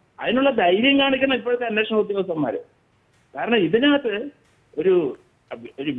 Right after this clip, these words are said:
നടിയെ പീഡിപ്പിച്ച കേസിനകത്ത് ആ നടിയുടെ പീഡിപ്പിച്ച ദൃശ്യങ്ങള് ലോകത്ത്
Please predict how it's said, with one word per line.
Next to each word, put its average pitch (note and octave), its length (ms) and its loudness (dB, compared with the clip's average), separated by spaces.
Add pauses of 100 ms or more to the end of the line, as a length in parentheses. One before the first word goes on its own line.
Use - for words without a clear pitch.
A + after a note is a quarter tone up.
(260)
നടിയെ D#3+ 420 0
പീഡിപ്പിച്ച G#3+ 600 -6
കേസിനകത്ത് F#3+ 1120 -2 (560)
ആ F#3 280 -2
നടിയുടെ A#3 880 2 (100)
പീഡിപ്പിച്ച G#3+ 460 0
ദൃശ്യങ്ങള് G#3 920 2
ലോകത്ത് F#3 600 0